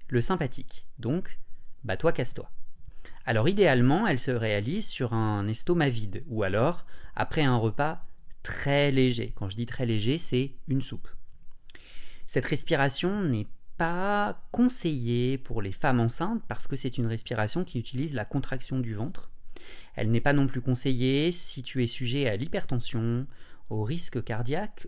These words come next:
ou au glaucome. Voilà, moi j'ai fait mes petites recommandations, euh, prof de yoga. Alors maintenant, on va tout de suite pratiquer ensemble cette respiration. Idéalement, assieds-toi en tailleur. Si tu peux pas en tailleur, assieds-toi, euh, sur une chaise par exemple.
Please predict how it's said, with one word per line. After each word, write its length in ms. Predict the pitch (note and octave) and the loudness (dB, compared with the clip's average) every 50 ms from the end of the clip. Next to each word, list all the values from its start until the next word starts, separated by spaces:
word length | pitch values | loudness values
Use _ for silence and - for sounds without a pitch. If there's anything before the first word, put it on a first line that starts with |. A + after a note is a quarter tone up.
| - - | -4 -4
ou 140 | C3+ C#3 - - | -4 -2 -2 0
au 160 | A3+ B3 A#3+ | 0 0 0
glaucome. 760 | E3+ B2 A#2 E3 A3+ A#3 - - D3 D3 D3 D3 D3+ D3+ C#3+ B2+ | 0 0 2 2 2 2 2 0 2 2 2 2 2 0 0 0
Voilà, 300 | A#2+ C#3 C#3+ A#2+ G#2 G#2 | 4 4 6 6 6 4
moi 120 | G#2 A2+ | 4 2
j'ai 140 | A#2+ A2 A#2+ | 2 0 0
fait 120 | - F3 D#3 | 0 2 2
mes 100 | B2+ - | 2 2
petites 200 | - - - - | 2 0 -2 0
recommandations, 840 | - A#2 - - C#3 C3+ B2+ B2 B2 B2 - - D#3+ E3 D#3 B2+ | 0 2 4 4 4 6 6 6 6 4 4 0 0 0 0 0
euh, 100 | G#2 A2 | -2 -2
prof 200 | - - E3 D3 | -2 -2 0 0
de 80 | C3 A#2+ | 2 0
yoga. 360 | G#2+ A2 F#2+ G#2 A#2 D#3+ G#3+ - - - - - - - - - - - - - - - | 0 0 0 0 0 0 0 -2 -2 -2 -2 -4 -6 -6 -6 -6 -6 -6 -6 -6 -4 -2
Alors 200 | - A2 A#2+ B2+ | 2 4 6 6
maintenant, 280 | C3+ C3+ C3 - - - | 6 6 4 4 2 2
on 60 | E3+ | 2
va 100 | A#2+ G2+ | 2 2
tout 140 | - - D#3+ | 0 0 -4
de 60 | - | -4
suite 180 | - - F3 - | -4 -4 -4 -2
pratiquer 480 | - - A#2+ - - B2 - D3+ - - | 0 0 0 0 0 -2 -4 -4 -4 -2
ensemble 500 | D3 D3+ D3 - - A#2+ B2 C3 B2 - - | -2 0 0 0 0 0 0 0 -2 -2 -4
cette 240 | - - C#3 C#3 - | -2 -2 -2 -2 0
respiration. 640 | - C3 B2 - - B2+ A#2+ A2+ A2 - - - - - - - - | 0 -2 -2 -2 -2 -4 -4 -2 -2 -2 -2 -2 -4 -6 -6 -6 -4
Idéalement, 760 | G#3 G3+ F3+ F#3+ F#3 E3+ D3+ C#3+ C#3 C#3 C3+ C#3+ D#3 E3+ F3 - - | -2 2 6 8 8 8 8 8 8 6 6 6 4 2 0 0 0
assieds-toi 680 | D#3 E3+ - - C#3+ - - - C#3+ C#3+ D3 D3+ - - | 0 0 0 0 -2 -2 0 2 4 4 4 4 2 2
en 160 | C3+ C3+ C#3 | 0 0 2
tailleur. 440 | B2+ - B2+ A#2+ A2 G2 G2+ G#2+ - | 2 2 0 0 0 0 0 -2 0
Si 120 | - - - | 0 -2 -2
tu 120 | - - | -2 -2
peux 120 | - B2+ | -2 -2
pas 160 | A#2 - D3 C3+ | 2 2 2 2
en 120 | A#2+ G#2+ | 2 2
tailleur, 560 | A2 A2+ G#2+ G2+ G#2+ G#2+ A#2 C3+ D#3+ E3+ - - - - - - - - - - | 0 0 0 0 2 2 4 4 2 0 -4 -10 -8 -6 -6 -6 -4 -2 0 2
assieds-toi, 760 | C#3+ B2+ - B2 A2 - - A2 G#2+ A2+ A#2+ C3 C3 B2 G#2 | 2 2 4 2 2 4 6 6 6 6 6 4 4 4 2
euh, 180 | G2 F#2 G2 | 0 -2 -2
sur 220 | G2+ - - G2+ G#2+ | -4 -4 -4 -2 -2
une 120 | G2+ G2+ | -2 -2
chaise 340 | - - B2+ C#3 C#3+ C#3 - | 0 0 2 2 2 0 0
par 140 | - G#2+ G2+ | -2 -2 0
exemple. 440 | G2+ G2 G#2+ B2 D3 F3+ - - | 0 0 0 0 -2 -2 -4 -6